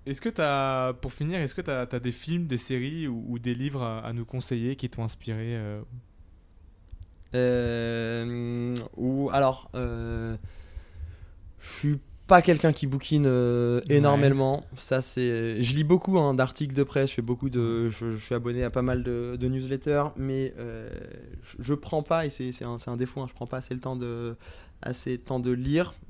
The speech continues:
Speaker 2: Le dernier bouquin que j'ai lu, tiens, bah tiens, il est, il est, il est sur la table.
Speaker 1: <laughs>
Speaker 2: C'est, euh, c'est un li-, c'est un bouquin sur, euh, sur du, du venture capital qui est, euh,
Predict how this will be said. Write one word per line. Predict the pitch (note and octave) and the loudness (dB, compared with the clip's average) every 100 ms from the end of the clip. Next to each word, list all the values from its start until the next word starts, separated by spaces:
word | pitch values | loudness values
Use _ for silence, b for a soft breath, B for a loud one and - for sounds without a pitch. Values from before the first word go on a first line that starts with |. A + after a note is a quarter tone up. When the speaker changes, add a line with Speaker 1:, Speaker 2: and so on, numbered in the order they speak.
| - | -6
Speaker 2:
Le | A#2+ | -2
dernier | B2 C3+ C#3 C3 | 0 0 0 0
bouquin | C#3 C3+ D3 | -2 -2 -2
que | C3+ | 0
j'ai | A#2+ | 0
lu, | C3 C3+ | 0 -2
tiens, | A#2 | -2
bah | G#2+ | -4
tiens, | A#2 A2 | -4 -2
il | G#2 | -2
est, | G2 | -4
il | G2+ G#2+ | -2 -2
est, | G#2 G#2+ | -2 -2
il | A2 A2+ | -2 -2
est | |
sur | A2 B2+ | -4 -6
la | A#2+ | -6
table. | B2 B2+ A#2 B B B B B B | -4 -4 -6 B B B B B B
Speaker 1:
<laughs> | B B - | B B -14
Speaker 2:
C'est, | - - B2 | -8 -2 0
euh, | A2+ G#2+ G#2+ | 0 -2 -4
c'est | G#2+ A#2 | -4 -2
un | A#2+ | -2
li-, | B2 A#2+ | 0 -2
c'est | B2 | -2
un | A#2 | -2
bouquin | B2+ C#3+ C#3 | -4 -2 -4
sur, | - A2 | -4 -6
euh, | G#2+ G#2+ G#2+ | -6 -6 -6
sur | - | -6
du, | A2+ A#2 | -6 -6
du | B2 A#2+ | -6 -6
venture | B2 B2 | -6 -4
capital | C3 - C3+ C3 | -6 -2 -2 -2
qui | A2+ | -4
est, | |
euh, | A2 | -8